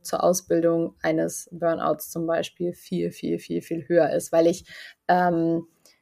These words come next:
ja, das hat was da-, damit zu tun, wie connected man auch zu seiner, seiner Arbeit ist. Also so viel Sinnhaftigkeit, so viel, ähm, ich, äh, identifiziere mich mit dem, was ich tue, dass, ähm,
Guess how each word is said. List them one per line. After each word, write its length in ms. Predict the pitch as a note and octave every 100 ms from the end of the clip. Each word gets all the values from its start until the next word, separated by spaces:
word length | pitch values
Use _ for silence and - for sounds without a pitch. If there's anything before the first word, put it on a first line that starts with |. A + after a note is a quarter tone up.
| _
ja, 120 | F3+ F3+
das 140 | E3+
hat 100 | G3
was 220 | F3+ - - -
da-, 160 | E3 -
damit 320 | F3+ F3+ F3
zu 100 | -
tun, 460 | F#3 G#3 F#3+ F#3+ - E3+
wie 200 | F3+ F#3
connected 600 | - F3+ F#3 - G#3+ F#3+
man 160 | F3
auch 160 | E3 -
zu 160 | -
seiner, 420 | E3+ F3 E3+ E3 -
seiner 280 | F3+ E3 E3+
Arbeit 240 | F3 E3
ist. 80 | C#3+
Also 180 | E3+ E3+
so 140 | G3+
viel 180 | G#3 G#3
Sinnhaftigkeit, 960 | E3+ A3 A#3+ G#3+ G#3 G#3 G3 - F#3 F3+
so 140 | G3
viel, 540 | F#3+ - F#3+ F#3+ F#3 -
ähm, 300 | F3 F3 F3
ich, 320 | F#3 - -
äh, 180 | - F3
identifiziere 960 | - G3 F#3+ F#3+ F#3+ G3 F#3+ A#3 B3+ A3
mich 260 | G3 F#3 F#3+
mit 160 | F3+
dem, 140 | F#3 F#3
was 160 | F3+
ich 140 | F3+ -
tue, 440 | G#3+ G3 F#3+ G#3 - - - _
dass, 380 | F3+ F3 - -
ähm, 300 | F3 F3+ F3